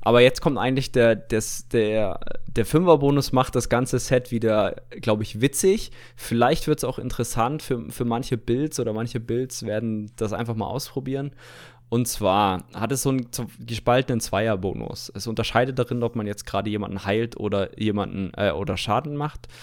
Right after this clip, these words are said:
Wir gehen erstmal auf die Heilung ein. Also wenn man sich selbst oder einen Verbündeten heilt, dann kann man Cutwills,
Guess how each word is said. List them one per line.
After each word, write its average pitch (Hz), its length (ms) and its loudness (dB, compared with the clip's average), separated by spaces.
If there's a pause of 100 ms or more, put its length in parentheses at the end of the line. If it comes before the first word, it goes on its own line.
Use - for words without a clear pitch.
(240)
Wir 104 100 -2
gehen 117 120 4
erstmal 117 220 0
auf 95 80 -4
die 104 140 -2
Heilung 135 340 2
ein. 123 320 -4
Also 104 380 -2
wenn 110 140 2
man 123 420 -2 (560)
sich - 260 -2
selbst 135 420 4
oder 127 280 2
einen 104 260 2
Verbündeten 101 540 -2
heilt, 131 340 -2 (1040)
dann 117 340 4
kann 117 220 2
man 127 240 0
Cutwills, 117 720 -2